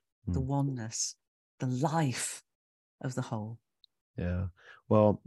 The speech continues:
Speaker 2: that message right there, I think, gives me great hope. I, I, I just hope that enough of us <laughs> will, will, and I think that maybe we will. Do you think that the science will lead us to that?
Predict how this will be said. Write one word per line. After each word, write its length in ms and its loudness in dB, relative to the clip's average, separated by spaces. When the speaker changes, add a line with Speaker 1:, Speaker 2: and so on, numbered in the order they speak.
Speaker 2:
that 360 6
message 400 6
right 180 4
there, 180 6
I 60 4
think, 240 0
gives 320 0
me 180 10
great 320 2
hope. 340 -4
I, 240 8
I, 220 6
I 100 6
just 280 6
hope 260 4
that 320 0
enough 560 2
of 140 6
us 360 4
<laughs> 100 -6
will, 400 10
will, 500 8
and 100 8
I 60 10
think 240 4
that 160 6
maybe 300 8
we 180 4
will. 360 0
Do 100 8
you 60 10
think 220 4
that 140 2
the 80 -4
science 520 4
will 160 4
lead 240 4
us 160 2
to 140 -4
that? 320 2